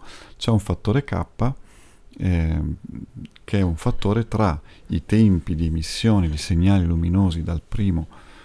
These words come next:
osservatore, eh, e i tempi ricevuti degli stessi segnali luminosi dal secondo osservatore. Ok, vedremo come questo è legato a una sorta di effetto Doppler. Ma la cosa importante è che da questa relazione abbiamo ottenuto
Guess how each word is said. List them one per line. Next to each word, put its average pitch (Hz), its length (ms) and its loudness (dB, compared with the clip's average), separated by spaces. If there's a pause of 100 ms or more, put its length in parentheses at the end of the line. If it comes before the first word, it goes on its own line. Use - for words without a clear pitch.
(140)
osservatore, 92 1000 -6
eh, 80 720 -4
e 98 80 2
i 95 100 4
tempi 80 380 6
ricevuti 90 640 2
degli 80 180 -6
stessi 98 380 -4
segnali 87 300 0
luminosi 98 360 0
dal 82 160 -4
secondo - 380 -8
osservatore. - 640 -10 (1120)
Ok, - 160 -4
vedremo 80 340 0
come 98 200 0
questo - 280 -2
è 82 40 0
legato 82 380 -4
a 85 40 -2
una 82 80 -2
sorta 85 320 -6
di 80 180 -6 (360)
effetto - 480 -6
Doppler. - 520 -8 (1160)
Ma 87 100 -2
la 73 80 0
cosa 85 220 -2
importante 113 560 -2
è - 20 -4
che - 240 -6
da - 240 -8
questa 104 400 0
relazione 85 500 -2
abbiamo 80 260 -2
ottenuto 85 560 -2